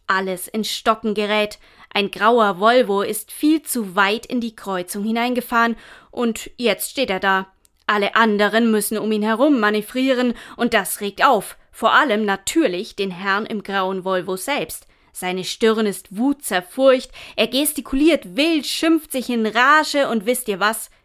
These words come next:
Das ist ansteckend. Meine Laune fällt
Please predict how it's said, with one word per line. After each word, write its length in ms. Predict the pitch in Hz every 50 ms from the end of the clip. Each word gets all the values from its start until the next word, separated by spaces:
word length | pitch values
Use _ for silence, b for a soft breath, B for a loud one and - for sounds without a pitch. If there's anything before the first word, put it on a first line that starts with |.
| _ _
Das 260 | - 196 180 196 - -
ist 300 | - 202 185 - - - _
ansteckend. 680 | - - 220 220 214 - - 202 196 - 202 202 196 - b b b b b b b
Meine 260 | 208 202 214 220 214
Laune 480 | 214 214 226 233 262 302 320 320 311
fällt 540 | 311 311 - - - 233 208 226 247 247 -